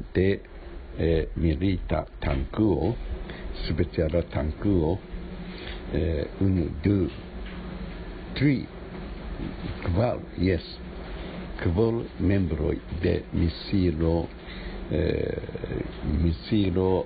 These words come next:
eh, militeo decidis trans la dezerto kaj, eh, celos al la, eh, loko, kie radio ondoj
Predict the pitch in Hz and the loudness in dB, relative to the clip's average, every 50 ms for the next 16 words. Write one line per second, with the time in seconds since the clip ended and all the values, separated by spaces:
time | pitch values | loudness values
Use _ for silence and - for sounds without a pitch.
0 | - - - 82 82 - - - 82 85 80 76 76 76 - - - 120 92 80 | -2 -2 0 0 0 0 0 0 2 2 2 2 0 -4 -6 -2 2 2 4 4
1 | 69 69 82 92 92 - - - - - - - - - - - 85 82 - - | 2 2 0 0 -2 -4 -12 -12 -10 -10 -10 -10 -10 -8 0 0 0 0 0 2
2 | - 92 78 69 - 85 95 107 - - - - - - - - - - - - | 2 2 2 2 2 2 2 2 0 -4 -10 -12 -12 -12 -12 -12 -12 -14 -12 -12
3 | - - - - 98 90 87 90 - - - - - - 80 87 85 82 78 71 | -10 -6 0 2 2 2 2 0 -2 -6 -10 -8 -2 0 2 2 4 2 0 -2
4 | - - - 78 80 82 - - - 82 80 - 78 71 - - 117 127 - - | -4 -6 -4 -2 -2 -2 -2 0 0 0 0 0 -2 -2 0 2 2 2 2 -2
5 | - - - - 98 107 110 113 117 - - - - - - - - - - - | -10 -10 -2 2 2 2 2 2 -2 -6 -10 -14 -14 -12 -12 -12 -12 -10 -6 -2
6 | - 85 85 80 80 - - - - 139 117 95 76 71 73 73 - - - - | 0 2 2 2 -2 -4 -8 -2 2 4 4 4 4 0 -6 -6 -8 -8 -10 -10
7 | - - - - - - - - 85 82 78 76 85 - - - 76 80 85 87 | -12 -12 -14 -12 -10 -8 -2 0 2 2 2 0 -2 -6 -6 -2 0 2 4 4
8 | 87 87 - - - - - - - - - - - - - - - - 98 101 | 4 2 2 -2 -8 -12 -14 -14 -12 -14 -14 -12 -8 -4 -2 -2 2 4 4 4
9 | 87 78 - - - - - - - - - - 104 87 80 76 76 78 - - | 4 2 0 -4 -4 -4 -4 -4 -6 -6 0 2 2 4 4 2 2 0 -2 -6
10 | - - - - - - - - 90 85 82 82 80 78 - 90 87 82 - - | -10 -12 -14 -14 -14 -12 -6 -2 0 4 4 4 2 2 2 4 4 4 2 0
11 | - - - 113 113 95 73 78 76 73 73 78 - | 0 0 2 2 2 2 0 0 0 0 0 -2 -2